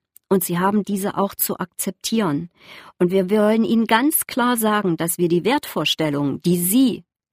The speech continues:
damals hatten“, wie gesagt, es ist seitdem auch nie wieder irgendwas gewesen, das muss man jetzt auch mal sagen. Also der Angeklagte hat sich, wie es so schön heißt, straffrei geführt in all der Zeit. Aber Ihre Wertvorstellungen,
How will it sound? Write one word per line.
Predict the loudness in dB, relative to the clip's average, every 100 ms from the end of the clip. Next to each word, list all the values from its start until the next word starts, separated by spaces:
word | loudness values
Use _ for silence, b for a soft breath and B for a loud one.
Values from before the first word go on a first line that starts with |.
| 2
damals | 4 4 2 0 -2 0
hatten“, | 0 0 -6 _ _ -4
wie | -2
gesagt, | 2 0 0
es | -4
ist | -2
seitdem | 0 0 0 0
auch | 0
nie | 2 2
wieder | 0 0
irgendwas | 2 0 0 -2 0
gewesen, | 4 4 2 -2
das | -2
muss | -2
man |
jetzt | -2 -2
auch | -2
mal | -2
sagen. | -2 -2 -4 -8
Also | -6 -4 -2
der | -2 -2
Angeklagte | -2 -2 -4 -6 -4 -4
hat | -4
sich, | -6 -6
wie | -6
es | -4
so | -4
schön | -2 -2
heißt, | -2 -6 -10 -10
straffrei | -8 0 0 0 -4 -4 -4 _ _ _ -4
geführt | -2 0 0 -2
in | -4 -2
all | -2
der | -4 -4
Zeit. | -6 -6 -8 B B B B B B B _ _ 4
Aber | 4 6
Ihre | 4 4
Wertvorstellungen, | 4 0 0 -2 0 2 4 2 0